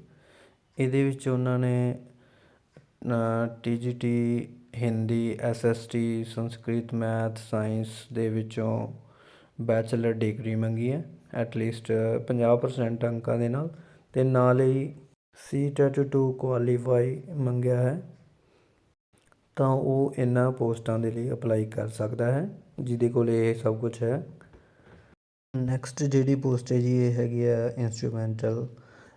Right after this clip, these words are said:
ਮਿਊਜ਼ਿਕ ਟੀਚਰ ਦੀ। ਜਿਹੜੇ ਕੈਂਡੀਡੇਟ ਨੇ ਪਲੱਸ ਟੂ ਪੰਜਾਹ ਪਰਸੈਂਟਾਂ ਦੇ ਨਾਲ ਤੇ ਬੈਚਲਰ ਡਿਗਰੀ ਮਿਊਜ਼ਿਕ ਦੀ ਪੰਜਾਹ ਪਰਸੈਂਟ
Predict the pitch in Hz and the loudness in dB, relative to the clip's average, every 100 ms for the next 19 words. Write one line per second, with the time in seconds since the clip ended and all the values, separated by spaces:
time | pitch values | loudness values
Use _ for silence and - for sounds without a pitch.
0 | - 123 117 123 123 120 120 117 117 120 | 0 4 4 4 0 0 0 2 0 0
1 | 156 - - _ _ _ _ _ _ _ | -6 -8 -16 _ _ _ _ _ _ _
2 | _ _ _ _ _ _ 143 123 127 120 | _ _ _ _ _ _ -14 -2 4 4
3 | 131 135 127 123 123 127 127 120 123 120 | 4 2 2 2 2 2 0 0 0 0
4 | 120 120 - - - - _ _ - - | 0 -4 -10 -20 -20 -20 _ _ -20 -8
5 | 117 117 117 - - 123 120 120 120 113 | 2 4 4 0 -2 0 0 -2 -2 0
6 | 117 117 135 123 127 117 107 110 110 110 | 2 2 -2 -4 -2 0 0 0 0 -2
7 | 110 110 113 110 110 110 113 117 120 120 | -4 -4 -4 0 0 0 -2 -4 -6 -4
8 | 120 117 117 117 117 127 120 117 113 117 | -4 -2 -4 -4 -4 -4 -2 -2 -2 -4
9 | 110 113 117 113 - - - _ _ 127 | -4 -6 -6 -10 -18 -20 -20 _ _ -2
10 | 120 117 110 120 123 123 120 117 120 | 2 4 4 2 -2 0 -2 -2 -4